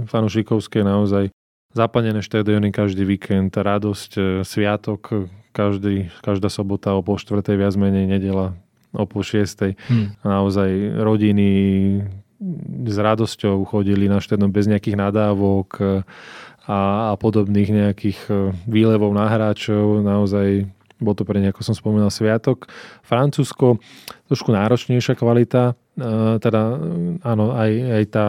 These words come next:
Speaker 1: náročnosť, e, tých fanúšikov na, na každý jeden zápas a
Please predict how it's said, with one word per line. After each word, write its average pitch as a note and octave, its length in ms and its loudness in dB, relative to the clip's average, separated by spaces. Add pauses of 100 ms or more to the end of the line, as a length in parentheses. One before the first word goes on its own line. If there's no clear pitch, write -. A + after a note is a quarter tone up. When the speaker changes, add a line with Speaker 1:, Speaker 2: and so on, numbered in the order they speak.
Speaker 1:
náročnosť, A2 960 -2
e, A#2 80 2 (580)
tých - 200 -6
fanúšikov A#2+ 720 2
na, A2 380 2
na G#2+ 100 0
každý G#2+ 340 0
jeden A2 220 2
zápas A#2 680 2
a G#2+ 180 2